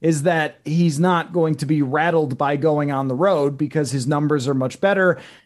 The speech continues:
They added Hollywood Brown. DeAndre Hopkins will be back at this point.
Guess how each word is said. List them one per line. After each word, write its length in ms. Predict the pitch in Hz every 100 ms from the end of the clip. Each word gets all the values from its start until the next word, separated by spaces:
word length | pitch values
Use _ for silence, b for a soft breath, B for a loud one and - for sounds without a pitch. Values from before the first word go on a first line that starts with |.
| _
They 280 | 147 175 165
added 320 | 185 202 220
Hollywood 520 | 185 196 202 190 175 127
Brown. 600 | 170 185 185 175 170 165 135
DeAndre 440 | 123 147 175 202 180
Hopkins 460 | 170 185 190 170
will 140 | 135 143
be 160 | 143
back 500 | 117 - 139 170 202
at 160 | 214 208
this 160 | 220
point. 540 | 214 - 233 240 233